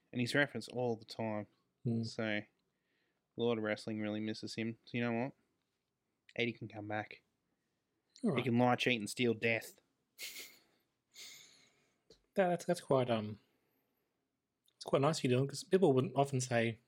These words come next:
Speaker 2: like, someone in their family, but you've gone for the world. Do you wanna bring something back for the enjoyment of
Speaker 1: I
Speaker 2: others?
Speaker 1: wanna bring the world joy. I'm
Speaker 2: Yeah.
Speaker 1: not gonna be selfish here.
Speaker 2: Yeah, yeah, exactly.
Speaker 1: Hmm.
Speaker 2: No, you're a selfless man. That's good.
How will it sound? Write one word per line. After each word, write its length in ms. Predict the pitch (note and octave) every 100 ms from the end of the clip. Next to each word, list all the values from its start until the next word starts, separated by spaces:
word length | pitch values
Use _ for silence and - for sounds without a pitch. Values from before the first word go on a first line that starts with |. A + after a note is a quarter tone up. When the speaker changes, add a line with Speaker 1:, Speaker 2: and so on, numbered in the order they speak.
| _
Speaker 2:
like, 120 | A2+ -
someone 220 | B2 A#2
in 40 |
their 100 | G#2
family, 420 | - B2+ D3 A2 G#2+
but 120 | B2
you've 140 | C3+
gone 360 | - B2+ A#2 A2+ _ _ _
for 60 | B2+
the 80 | A#2
world. 400 | A#2 C3+ A2 G#2
Do 80 |
you 20 | C3+
wanna 100 | B2
bring 140 | B2+
something 200 | B2+ C3
back 260 | A2+ A2 - _ _ _ _ _ _ _ _ _ _ _
for 60 | B2
the 60 |
enjoyment 300 | A#2+ C3 B2+
of 60 | A#2
Speaker 1:
I 40 |
Speaker 2:
others? 100 | C#3
Speaker 1:
wanna 140 | G#3 C4+
bring 160 | C#4
the 60 | A#3
world 280 | F3+ A3 B3+
joy. 320 | E3 G2 E2+ - -
I'm 60 | F#3
Speaker 2:
Yeah. 100 | D#3
Speaker 1:
not 80 |
gonna 120 | C4 A#3
be 100 | F#3+
selfish 500 | - G#2+ - G#2 -
here. 240 | A2 F3 - _ -
Speaker 2:
Yeah, 120 | F#3+
yeah, 180 | D3+ F2+ -
exactly. 460 | - A#2+ - A2 - _ _ _ _ _ _ _ _ _ _ C#4+
Speaker 1:
Hmm. 100 | G#3 -
Speaker 2:
No, 60 | C3+
you're 120 | D3
a 40 |
selfless 360 | C#3+ F3 D#3 B2+
man. 260 | B2+ G2+ - _ -
That's 120 | -
good. 200 | A#2